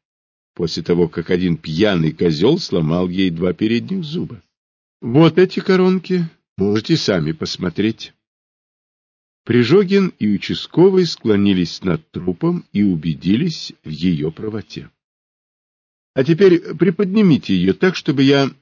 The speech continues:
могла осмотреть правое плечо», скомандовала диспетчерша санитару. Там у неё была довольно заметная выступающая родинка, типа бородавки. После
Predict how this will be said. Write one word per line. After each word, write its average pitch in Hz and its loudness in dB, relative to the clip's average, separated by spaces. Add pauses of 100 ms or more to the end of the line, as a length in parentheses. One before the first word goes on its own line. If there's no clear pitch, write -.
могла 120 2
осмотреть 117 -2
правое 104 2
плечо», 82 -6 (460)
скомандовала 80 -2
диспетчерша 82 -6
санитару. 78 -10 (800)
Там 214 2
у 175 0
неё 190 2
была 170 2
довольно 151 0
заметная 107 0
выступающая 139 -2
родинка, 85 -2
типа 101 -4
бородавки. 101 -4 (1200)
После 90 0